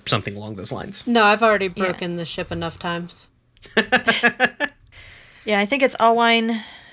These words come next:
Speaker 3: uh, Winter, D, and Max
Speaker 1: Okay.
Speaker 3: in a, in a group. Um,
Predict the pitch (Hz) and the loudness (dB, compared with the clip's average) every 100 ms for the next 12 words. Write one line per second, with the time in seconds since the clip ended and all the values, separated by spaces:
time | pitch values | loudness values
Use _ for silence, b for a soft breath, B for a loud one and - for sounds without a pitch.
0 | - 202 196 196 208 202 202 190 190 190 | -10 -6 -4 -4 -4 -2 -2 -2 -2 -2
1 | 190 - 185 185 127 - - - - - | -4 -4 -4 -2 -2 -2 -2 -2 -2 -4
2 | 120 113 104 101 - 151 208 196 - 104 | -4 -4 -4 -6 -8 -4 -4 -4 -6 -8
3 | - - _ B B B B B - - | -10 -20 _ B B B B B -8 -8
4 | 52 - 202 | -8 -10 -12